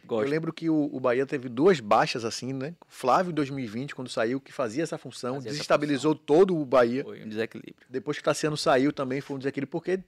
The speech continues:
Speaker 2: são poucos jogadores também que têm a capacidade de ter, além de ter pulmão, de ter capacidade de, técnica mesmo de ocupar os dois espaços, né?
Speaker 1: Aquele Bahia que foi, que chegou às quartas de final da Copa do Brasil, dois mil e dezenove, tinha o canhoto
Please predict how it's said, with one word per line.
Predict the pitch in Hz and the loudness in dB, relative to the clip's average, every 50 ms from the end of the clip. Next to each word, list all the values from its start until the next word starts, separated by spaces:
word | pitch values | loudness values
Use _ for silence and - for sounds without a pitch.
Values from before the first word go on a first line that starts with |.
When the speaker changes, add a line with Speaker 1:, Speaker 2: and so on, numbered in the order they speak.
| _ _ | _ _
Speaker 2:
são | - - - 381 294 | -14 -6 -4 -4 -4
poucos | - - 180 226 240 220 | -2 4 4 4 4 4
jogadores | 180 151 131 127 120 123 - | 2 2 2 2 0 -2 -2
também | 123 120 127 131 | -6 -6 -8 -8
que | _ | _
têm | - 175 | -10 -10
a | 202 | -6
capacidade | - 220 - 214 185 - 165 165 180 190 | -6 -4 -4 -4 -4 -2 -2 -2 -2 -2
de | 160 165 156 | -4 -6 -6
ter, | - - 143 117 117 | -4 -4 -4 0 2
além | 120 123 139 143 | 2 2 2 -2
de | - | -4
ter | - 151 - | -6 -6 -6
pulmão, | _ - 170 160 147 135 127 123 127 143 185 254 - _ _ _ _ _ _ | _ -10 -8 -6 0 2 4 4 6 6 4 2 0 _ _ _ _ _ _
de | 151 165 | -14 -10
ter | 185 190 | -10 -8
capacidade | - 185 190 175 - 185 180 175 190 220 233 | -6 -6 -6 -4 0 0 -2 0 0 -2 -4
de, | 196 - - _ - | -4 -6 -10 _ 0
técnica | - 196 233 226 - 240 233 - 180 160 | 2 2 2 2 0 -6 -6 -4 -4 -2
mesmo | 147 170 180 202 196 | -2 -2 -2 -2 0
de | 214 | -2
ocupar | 208 190 - 160 - - 214 | -2 -2 -2 -2 -2 -2 0
os | 180 | 0
dois | 151 135 120 | -2 -2 -2
espaços, | - - - 95 92 90 - _ | -6 -10 -8 -8 -8 -8 -12 _
né? | 107 - | -20 -14
Speaker 1:
Aquele | - 143 143 143 | -10 -6 -6 0
Bahia | 143 143 143 143 143 | 2 4 4 4 2
que | - - | 0 -2
foi, | - 143 143 131 131 120 | -2 0 2 2 2 0
que | - - | -4 -4
chegou | - 151 131 135 | -4 0 2 2
às | 135 - | 2 2
quartas | - 131 127 - 147 | 2 0 0 0 -4
de | 131 | -10
final | - - 127 117 123 | -8 -8 -6 -4 -4
da | 123 123 | -4 -4
Copa | - 123 - 127 | -6 -8 -10 -10
do | 123 117 | -12 -8
Brasil, | - 123 113 110 107 120 127 143 | -4 -4 -4 -4 -4 -6 -8 -8
dois | 147 - 120 113 | -6 -8 -8 -8
mil | 120 123 | -8 -10
e | 120 | -8
dezenove, | 120 127 117 117 123 131 143 | -6 -8 -6 -4 -4 -6 -6
tinha | - - - 151 156 160 | -8 -12 -10 -8 -6 -6
o | 156 131 | -6 -6
canhoto | - 131 123 127 135 156 160 _ - 120 | -8 -8 -6 -4 -4 -4 -4 _ -12 -20